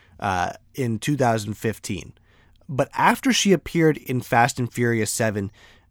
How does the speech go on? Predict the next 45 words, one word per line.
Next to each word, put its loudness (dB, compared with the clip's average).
just, -2
like, 0
months 4
later, 4
she 0
lost 4
the -2
biggest 0
match 0
of -4
her 0
career -2
to 0
Holly 6
Holm 0
in -4
U 0
F -4
C -2
one 0
ninety-three. -2
And 0
then -2
just 2
one 4
year 2
later, 0
she 0
lost 4
to 2
Amanda 2
Nunes, 2
completely -2
knocking 2
her 0
out 2
of -2
the -2
U 2
F -2
C. -4
And -2
as 0
we -2
mentioned, -2